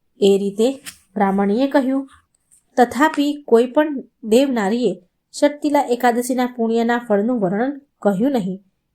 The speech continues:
એટલામાં વળી એક બીજી બોલી કે, "મારે તો મનુષ્ય લોકની સ્ત્રી જોવી છે." એમ કહીને તેને ષટતિલાના એકાદશીના પુણ્યનું ફળનું વર્ણન કર્યું. ત્યારબાદ, હે દ્વિજોમાં ઉત્તમ, તે સર્વ દેવનારીઓએ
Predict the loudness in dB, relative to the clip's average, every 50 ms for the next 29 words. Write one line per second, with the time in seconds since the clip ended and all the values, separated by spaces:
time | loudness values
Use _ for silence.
0 | _ -2 -2 0 0 0 0 0 -2 -2 0 0 0 0 0 -2 -4 -6 -6 -6
1 | -6 -6 -4 -2 -2 0 2 2 0 0 -2 -8 -12 _ _ _ _ _ _ _
2 | 0 0 0 0 -2 -2 -4 -4 -2 0 0 2 2 0 0 -2 -2 -4 -2 -2
3 | 0 0 0 0 -2 -2 -4 -4 -4 -6 -4 -2 -2 0 0 2 2 2 2 0
4 | 0 0 -2 -4 -4 -6 _ _ _ _ _ _ _ -4 -2 -2 -2 -2 -4 -4
5 | -2 -2 -2 -2 -2 -2 -4 -4 -4 -4 -4 -6 -10 _ _ _ _ _ _ 0
6 | 2 2 2 2 0 0 2 2 2 2 2 -2 -4 -4 -4 0 0 0 2 0
7 | 0 -2 -2 -2 -2 -4 -4 -2 -2 -2 -2 -2 -4 -2 -2 0 0 0 0 -2
8 | -2 -2 -2 -2 -2 -2 -2 -2 -2 -2 -2 -6 -10 _ _ _ _ _ _ _
9 | _ 0 0 2 2 0 0 -2 -2 -2 -4 -6 -12 _ _ _ _ _ _ _
10 | 0 2 2 2 2 0 -2 0 0 2 0 2 0 -2 -4 -6 -8 -6 -4 -4
11 | -4 -4 -8 _ _ _ _ _ _ _ 2 2 2 2 0 0 2 2 4 2
12 | 2 0 -2 -10 _ _ _ _ _ _ -4 0 2 4 4 4 2 0 0 0
13 | 0 0 0 0 2 2 0 -2 -6